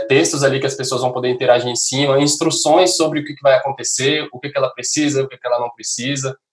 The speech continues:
Então, é como se fosse um, um mini curso ali, né? Um tutorial completo. Não um mini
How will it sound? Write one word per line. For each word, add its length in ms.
Então, 120
é 100
como 180
se 240
fosse 680
um, 340
um 680
mini 300
curso 460
ali, 180
né? 160
Um 80
tutorial 640
completo. 560
Não 160
um 60
mini 200